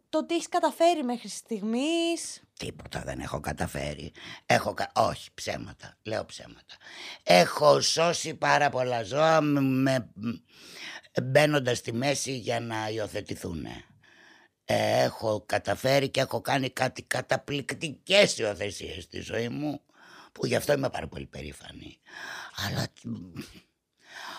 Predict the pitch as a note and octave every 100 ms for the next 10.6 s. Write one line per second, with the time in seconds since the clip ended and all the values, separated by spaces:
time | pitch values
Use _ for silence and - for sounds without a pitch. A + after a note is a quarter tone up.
0 | - - - E3 F#3 F3 - C#3 C3 C3
1 | C#3 B2 A#2 A2+ A2 - C#3 E3 E3 D3+
2 | - B2 A2 G2+ G#2 F#2+ F#2+ G2 - D#3
3 | D#3+ D#3+ D#3 D3 - A#2 G#2+ G#2 E2 -
4 | - G2+ - B2+ D#3+ D#3+ - D3+ C#3+ D3
5 | C#3+ C#3 C3 - - - - - - -
6 | A#2+ A2 G#2 G2+ F#2+ F#2 F#2 F2+ E2+ E2
7 | - A#2+ A#2 B2+ C3+ C3+ - D3+ - D#3
8 | D#3 D3 C#3+ C#3 C3 - A#2 G#2+ G#2 G2+
9 | D2+ - A2 G#2 - - C#3+ D3+ D3 C3+
10 | - C#3 B2+ B2+ A#2 -